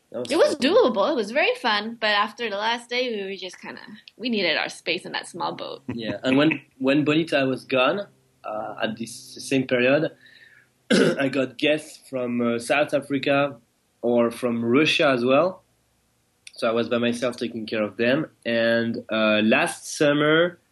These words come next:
Speaker 1: I decided to do only this activity. Uh, Bonita was not there. She was back in California. And I would,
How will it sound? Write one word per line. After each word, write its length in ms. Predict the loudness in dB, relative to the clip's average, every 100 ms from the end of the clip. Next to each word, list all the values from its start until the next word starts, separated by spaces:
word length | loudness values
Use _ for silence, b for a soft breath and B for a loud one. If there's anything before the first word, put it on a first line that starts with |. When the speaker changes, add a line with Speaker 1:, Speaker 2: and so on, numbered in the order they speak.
| _ _ -2
Speaker 1:
I 80 | 0
decided 540 | 2 2 2 0 -2
to 120 | -4
do 560 | -2 -2 0 0 0 -4 _ _ _ 0
only 680 | 2 4 4 4 4 2 0 0
this 240 | 2 0
activity. 760 | -4 -2 0 2 2 0 -2 -6 _ _ _ _ _ 0
Uh, 460 | 2 4 4 2
Bonita 400 | 2 2 2 4
was 160 | 2 2
not 200 | 0 0
there. 200 | 0 0
She 100 | -2
was 180 | -4 -4
back 300 | -2 -2 -4
in 100 | -2
California. 680 | -2 -2 -4 -4 -4 -6 -10 _
And 500 | -2 0 2 0 0
I 680 | 0 2 2 2 2 0 0
would, 360 | -2 -2 -6